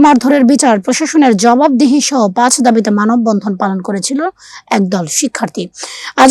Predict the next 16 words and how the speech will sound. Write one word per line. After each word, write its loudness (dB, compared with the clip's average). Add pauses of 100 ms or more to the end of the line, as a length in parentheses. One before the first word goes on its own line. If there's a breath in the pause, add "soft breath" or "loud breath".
বৃহস্পতিবার 4
দুপুর 2 (100)
বারোটার 4
দিকে 0
তীব্র 2 (100)
রোদের 0
মধ্যে 0 (100)
শহীদ -4
মিনারের -4
সামনে 0 (140)
কর্মসূচি -6
হয়। -2 (540 loud breath)
মানববন্ধন 4
চলাকালে 2 (120)
প্রচণ্ড 0 (180)
গরমে 2